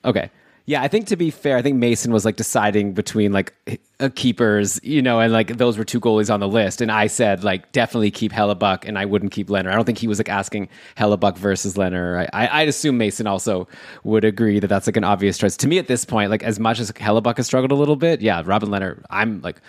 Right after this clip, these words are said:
I was already concerned r-, even if they had Pacioretty, right? <laughs> Like, he just not a starting goalie in the league that you can rely on to play, like, a full season, in my opinion, which is what, something we've discussed a lot.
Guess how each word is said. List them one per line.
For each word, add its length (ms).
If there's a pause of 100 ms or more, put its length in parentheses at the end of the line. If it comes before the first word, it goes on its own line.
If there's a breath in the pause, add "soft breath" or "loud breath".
(120 loud breath)
I 100
was 100
already 280
concerned 520 (140)
r-, 180
even 220
if 60
they 60
had 140
Pacioretty, 560
right? 260
<laughs> 100
Like, 160
he 80
just 240 (340 loud breath)
not 300
a 160
starting 340
goalie 280
in 100
the 60
league 420
that 220
you 40
can 140
rely 240
on 140
to 80
play, 260
like, 120
a 40
full 180
season, 320
in 80
my 160
opinion, 560
which 140
is 100
what, 100
something 180
we've 120
discussed 320
a 60
lot. 300